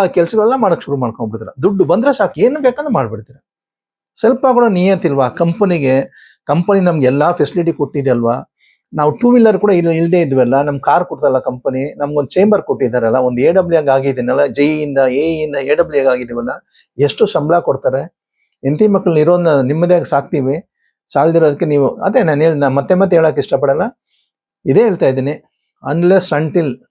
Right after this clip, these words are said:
you are going to stop. ನಮ್ ಕೆಲ್ಸನ ನೀವು ಮಾಡೋದು ಯಾವಾಗ ಸ್ಟಾಪ್ ಮಾಡ್ತೀವಿ? ಗುತ್ತಿಗೆದಾರರ ಕೆಲ್ಸಗಳ್ ಮಾಡೋದು ನಿಮ್ಮವ್ರು ಕೆಲವ್ರು ಯಾವಾಗ ಸ್ಟಾಪ್ ಮಾಡ್ತೀರಾ, ಅಲ್ಲೇ ಈ ಲೋಕಾಯ್ ಟ್ರ್ಯಾಪ್ ಅನ್ನೋದು ಸ್ಟಾಪ್ ಆಗುತ್ತೆ. ಇಲ್ಲ ಅಂದ್ರೆ ಅದು ಆಗ್ತಾನೆ ಇರ್ತದೆ.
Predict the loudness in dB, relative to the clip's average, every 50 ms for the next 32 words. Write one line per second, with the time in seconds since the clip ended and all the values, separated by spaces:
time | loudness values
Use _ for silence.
0 | _ _ _ -2 0 0 2 2 0 0 2 0 -2 -4 -2 0 -2 -2 -2 -4
1 | _ _ _ _ _ _ _ _ _ _ _ _ _ _ _ _ _ _ _ _
2 | _ _ _ -14 -6 -2 0 0 0 2 2 0 0 2 0 0 0 0 0 0
3 | 0 -2 0 0 0 0 0 0 0 0 0 2 2 2 2 0 -2 -2 -2 -2
4 | -2 -2 -2 -2 -2 -2 -2 -2 -4 -6 -6 -2 -2 0 2 2 0 0 -2 -2
5 | -2 -2 -2 -4 -6 -4 -2 -2 -2 0 0 0 -2 -2 -4 -4 -6 -4 0 0
6 | 2 2 2 0 -2 -2 0 2 4 4 4 4 2 0 -2 _ _ _ _ _
7 | _ _ _ _ _ -4 -2 0 2 2 2 0 0 -2 -2 -2 -2 -2 -2 -2
8 | -2 0 -2 0 0 0 -2 -2 -2 -4 -2 0 0 0 0 0 -2 0 2 0
9 | 2 2 2 0 0 0 0 -2 -2 0 0 0 0 2 2 2 0 -2 -2 -6
10 | _ _ _ _ _ _ _ _ _ -4 -2 -2 0 2 0 0 0 0 -2 0
11 | 0 0 2 2 2 2 2 2 2 0 0 -2 -4 _ _ _ _ _ -20 _
12 | _ _ _ -2 0 2 4 2 2 0 2 0 0 0 2 0 2 0 0 2
13 | 2 0